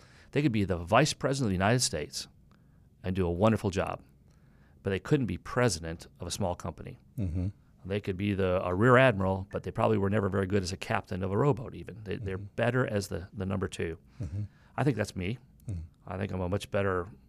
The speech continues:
Speaker 1: assistant to the number one, coach to the number one, mentor, advisor, sounding board
Speaker 2: Mm-hmm.
Speaker 1: than I would be as the, the guy.
Speaker 2: Mm-hmm.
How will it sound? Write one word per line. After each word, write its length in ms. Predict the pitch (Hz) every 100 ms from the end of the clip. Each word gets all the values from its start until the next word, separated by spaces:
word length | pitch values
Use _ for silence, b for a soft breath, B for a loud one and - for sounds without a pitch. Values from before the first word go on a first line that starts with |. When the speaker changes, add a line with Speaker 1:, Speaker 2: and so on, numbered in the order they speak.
| -
Speaker 1:
assistant 540 | 104 - - 127 104
to 100 | -
the 100 | 101
number 280 | 90 87 85
one, 300 | 82 85 87
coach 340 | - - 127 -
to 100 | 95
the 80 |
number 240 | 87 85 85
one, 380 | 85 87 85 85
mentor, 640 | 113 120 95 92 90 87 B B
advisor, 500 | 120 95 92 110 107 87
sounding 360 | - 123 147
board 240 | 85 87 98 - -
Speaker 2:
Mm-hmm. 220 | 85 95 -
Speaker 1:
than 100 | 104
I 160 | 95 98
would 200 | 101 101 92
be 200 | 95 92
as 300 | 95 92 -
the, 260 | 85 82 - - - -
the 220 | 92 95
guy. 360 | 90 87 76 -
Speaker 2:
Mm-hmm. 300 | 95 78